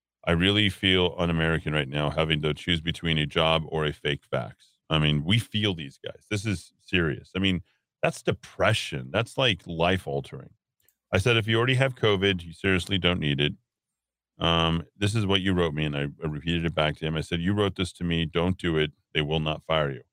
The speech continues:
I contend and continue to contend, based on where, where we're at, they will not fire you, okay? This is not gonna hold up.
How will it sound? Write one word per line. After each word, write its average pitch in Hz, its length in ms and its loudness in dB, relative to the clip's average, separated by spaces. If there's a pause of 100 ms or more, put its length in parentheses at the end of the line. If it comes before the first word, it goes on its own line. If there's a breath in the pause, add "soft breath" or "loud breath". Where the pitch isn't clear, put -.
(360)
I 107 140 6
contend 107 800 2
and 90 120 0
continue 123 420 0
to 113 80 -2
contend, 90 540 0
based 92 260 2
on 95 140 -2
where, 95 180 2
where 90 220 0
we're 85 180 0
at, 90 280 2
they 85 80 0
will 95 340 2
not 87 360 0
fire 87 420 2
you, 67 140 -12 (340)
okay? 82 360 -2 (600)
This 92 160 0
is 90 140 -2
not 110 260 4
gonna 110 160 -2
hold 92 320 0
up. 82 240 0